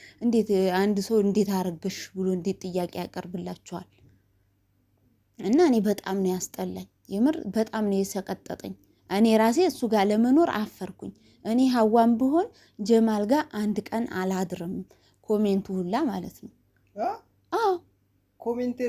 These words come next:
Speaker 2: ለኮሜንት ነው የምኖረው አንቺ?
Speaker 1: ለኮሜንት አይደለም የምኖረው፣ ለራሴ ክብር ስል ነው። አንተ ግን ክብሬን እያኮሰስክ ነው።
Speaker 2: ማን?
Speaker 1: እኔ፣ አይ፣ ክብሬን እያኮሰስክ እንደሆነ አሁን ለታ በቪዲዮ በጀርባ አለኝ ብለህ ተናገርክ።
Speaker 2: ምን ነው
Speaker 1: ስለዚህ
Speaker 2: አለኝ ያልኩት?
Speaker 1: ሚስት አለኝ ብለህ ነው የተናገርከው።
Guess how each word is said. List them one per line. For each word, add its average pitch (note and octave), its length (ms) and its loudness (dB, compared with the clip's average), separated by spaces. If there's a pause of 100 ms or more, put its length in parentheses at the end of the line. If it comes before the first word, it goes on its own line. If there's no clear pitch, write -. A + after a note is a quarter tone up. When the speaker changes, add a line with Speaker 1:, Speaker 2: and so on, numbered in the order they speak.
(120)
Speaker 2:
ለኮሜንት G#3 460 -6
ነው A3 140 -6
የምኖረው A3+ 400 -4
አንቺ? G3+ 140 -2
Speaker 1:
ለኮሜንት D#4+ 560 6
አይደለም A3 380 4
የምኖረው፣ G#3 440 2 (160)
ለራሴ B3 460 4
ክብር C4 320 2
ስል F#3 240 -8
ነው። F#3 120 -12 (140)
አንተ G#3+ 240 -2
ግን C#4+ 180 4
ክብሬን G3+ 340 0
እያኮሰስክ F#3 680 -10
ነው። F#3+ 120 -18 (360)
Speaker 2:
ማን? F#3 140 -6
Speaker 1:
እኔ፣ G#3+ 120 0 (400)
አይ፣ F#3+ 200 0 (240)
ክብሬን A#3+ 360 4
እያኮሰስክ A3 440 -2
እንደሆነ C#4 320 -2
አሁን A3+ 200 0
ለታ A#3 280 0
በቪዲዮ G3+ 480 -2 (400)
በጀርባ G#3+ 540 2 (300)
አለኝ G#3 360 -2
ብለህ G#3+ 240 -2 (540)
ተናገርክ። F#3+ 560 -2
Speaker 2:
ምን F3+ 120 -18
ነው G3+ 120 -6
Speaker 1:
ስለዚህ A#3 360 4
Speaker 2:
አለኝ D3 280 -6
ያልኩት? C#3 320 -12
Speaker 1:
ሚስት C4+ 280 4
አለኝ A3 260 0
ብለህ G#3 200 -4
ነው F4 120 -2
የተናገርከው። G3 720 -10